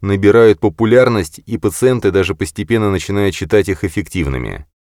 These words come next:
Я не могу обвинять пациентов в том, что они так думают и ищут альтернативы. Если ваш врач рекомендует вам что-то глупое и, возможно, даже опасное,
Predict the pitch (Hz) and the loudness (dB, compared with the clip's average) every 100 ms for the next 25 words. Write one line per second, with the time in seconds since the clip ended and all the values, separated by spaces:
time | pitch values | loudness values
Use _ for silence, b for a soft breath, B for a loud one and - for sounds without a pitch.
0 | _ _ _ - 92 131 139 139 139 147 | _ _ _ -12 -2 -2 0 -2 -2 -2
1 | 160 117 87 104 123 123 101 - 117 110 | 0 -2 -4 -6 -6 -4 -4 0 -2 0
2 | 95 - 135 127 - 98 92 101 - 87 | -2 0 -2 -2 -2 0 0 0 0 0
3 | 87 104 123 98 82 92 90 92 82 76 | -2 -2 0 0 -2 -4 -4 -2 -2 0
4 | 76 78 76 80 64 50 - _ - 80 | 0 -2 -2 -4 -6 -6 -10 _ -10 -2
5 | 87 - 85 90 85 85 82 95 - 87 | -2 0 2 2 2 0 2 2 0 -4
6 | - 95 98 101 104 85 87 80 - 90 | -2 -2 0 0 0 0 -2 -2 -2 0
7 | 95 80 92 127 123 78 69 71 73 78 | 0 -2 -2 -2 2 0 2 0 0 0
8 | 73 71 69 69 67 65 - 92 - 76 | -2 -4 -4 -2 -2 -4 -2 -4 -4 -8
9 | 53 - | -10 -10